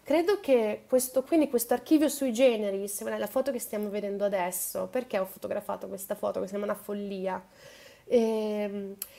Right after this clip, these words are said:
ma perché siamo abituati a pensare ai preti che mangiano sempre le ostie? E invece da loro c'era questa cosa che qualsiasi pezzo di cibo poteva diventare ostia.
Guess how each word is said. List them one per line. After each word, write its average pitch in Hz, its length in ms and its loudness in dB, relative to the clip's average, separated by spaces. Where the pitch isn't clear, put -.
ma 254 160 0
perché 302 340 0
siamo 240 240 2
abituati 262 460 2
a 302 60 6
pensare 240 440 2
ai 233 120 8
preti 240 360 4
che 247 240 0
mangiano 226 400 2
sempre 240 380 2
le 226 160 4
ostie? 190 720 0
E 285 100 8
invece 359 1000 6
da 285 160 6
loro 311 360 8
c'era 285 320 2
questa - 480 0
cosa 214 480 -2
che 247 200 -6
qualsiasi 311 840 4
pezzo 311 420 2
di 226 200 -6
cibo 294 540 0
poteva 262 540 6
diventare 220 680 0
ostia. 196 560 -4